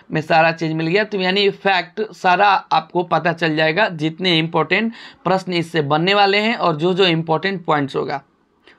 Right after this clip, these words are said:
कोई आपसे छूटेगा नहीं। आगे देखिए, ये कुछ आपके सरकारी पुस्तक में कुछ खाली स्थान दिए गए हैं, जो कि पढ़िएगा तो इससे भी आपका कुछ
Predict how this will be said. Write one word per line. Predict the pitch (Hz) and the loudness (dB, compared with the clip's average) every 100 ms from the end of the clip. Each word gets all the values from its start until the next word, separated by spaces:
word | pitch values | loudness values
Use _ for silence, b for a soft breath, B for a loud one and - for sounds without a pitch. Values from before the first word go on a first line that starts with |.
| _ | _
कोई | 214 220 | 2 4
आपसे | 202 170 190 | 2 0 -6
छूटेगा | 175 165 170 156 | -6 -2 2 2
नहीं। | 139 131 - _ _ _ _ _ _ _ _ _ B B B _ | 0 -2 -8 _ _ _ _ _ _ _ _ _ B B B _
आगे | 170 202 254 | 0 2 2
देखिए, | 247 233 226 240 | 0 2 2 2
ये | 233 233 240 | 2 4 2
कुछ | 226 240 240 240 | 2 -2 -4 -4
आपके | 165 208 190 240 214 220 220 | -2 -2 -2 0 2 2 0
सरकारी | 196 175 190 196 240 | -2 0 0 0 -2
पुस्तक | 214 190 226 226 | -6 -2 -2 0
में | 208 | -2
कुछ | 202 214 214 196 185 | 0 0 2 2 0
खाली | - 165 180 220 | -2 0 2 2
स्थान | 214 202 196 | 2 0 2
दिए | 190 185 | 2 2
गए | 170 | 4
हैं, | 175 214 | 2 0
जो | 202 190 | 2 0
कि | 190 | 0
पढ़िएगा | 175 180 214 214 | -2 2 4 4
तो | 208 180 | 2 -2
इससे | 170 208 | 2 2
भी | 196 | 4
आपका | 185 175 185 | 2 0 -2
कुछ | 175 202 | 0 0